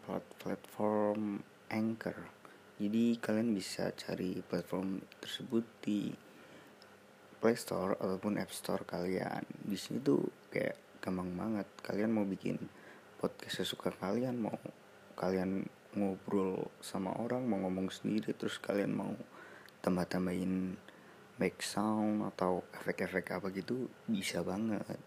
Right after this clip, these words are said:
Dan itu bener-bener kayak gratis. Semuanya gratis, bisa kalian dapetin di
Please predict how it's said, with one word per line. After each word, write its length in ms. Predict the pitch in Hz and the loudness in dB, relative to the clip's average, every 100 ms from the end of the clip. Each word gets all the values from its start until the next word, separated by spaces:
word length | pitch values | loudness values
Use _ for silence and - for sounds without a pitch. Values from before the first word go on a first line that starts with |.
| - | 0
Dan 160 | 101 95 110 | 2 4 2
itu 320 | 107 139 - - - | 4 4 4 0 4
bener-bener 480 | 101 101 98 - | 6 6 2 0
kayak 320 | - 98 - - - | 2 4 2 -4 -4
gratis. 1040 | - 98 95 90 - - 117 - - - - - - - - - - | 2 6 6 4 -4 -2 -2 -2 -6 -10 -14 -20 -20 -20 -20 -20 -16
Semuanya 400 | - 107 104 107 | 0 2 4 2
gratis, 720 | 101 95 92 - 120 - - | 2 2 2 -2 -4 -4 -2
bisa 240 | 101 95 90 | 0 0 0
kalian 400 | 92 92 95 90 | 2 4 2 0
dapetin 640 | - 92 92 95 98 98 - - | 0 0 0 0 0 -2 -4 -2
di 160 | 98 | 0